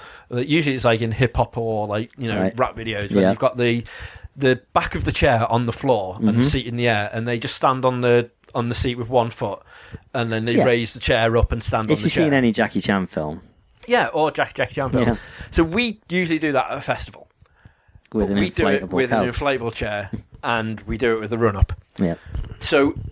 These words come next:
Speaker 1: it's like a straight run-in, so you, you're smooth, you run into static
Speaker 2: Mm.
Speaker 1: stop on the
Speaker 2: Torch
Speaker 1: inflatable
Speaker 2: monkey.
Speaker 1: chair, so then you go flying.
Speaker 2: Mm-hmm.
Speaker 1: Th-,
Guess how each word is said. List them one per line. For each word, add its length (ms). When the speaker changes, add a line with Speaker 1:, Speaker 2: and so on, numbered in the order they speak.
Speaker 1:
it's 380
like 480
a 80
straight 400
run-in, 500
so 140
you, 220
you're 220
smooth, 540
you 120
run 200
into 260
static 640
Speaker 2:
Mm. 180
Speaker 1:
stop 280
on 100
the 80
Speaker 2:
Torch 240
Speaker 1:
inflatable 60
Speaker 2:
monkey. 160
Speaker 1:
chair, 180
so 140
then 180
you 80
go 240
flying. 960
Speaker 2:
Mm-hmm. 240
Speaker 1:
Th-, 120